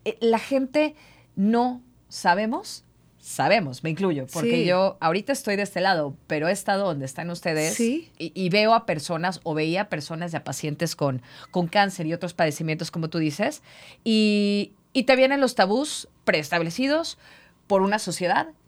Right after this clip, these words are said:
Speaker 1: que todavía no tiene un crecimiento y una madurez adecuada para ver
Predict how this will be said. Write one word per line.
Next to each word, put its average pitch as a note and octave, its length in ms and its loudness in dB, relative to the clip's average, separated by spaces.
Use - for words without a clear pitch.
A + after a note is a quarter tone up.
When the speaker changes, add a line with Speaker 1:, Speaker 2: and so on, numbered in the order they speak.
Speaker 1:
que F#3+ 120 0
todavía G#3+ 400 2
no G#3+ 140 0
tiene G3 340 2
un F3+ 160 -2
crecimiento F#3 500 -2
y F3+ 40 2
una F3+ 140 0
madurez D#3+ 420 2
adecuada F#3 480 2
para G#3+ 260 6
ver B3+ 240 0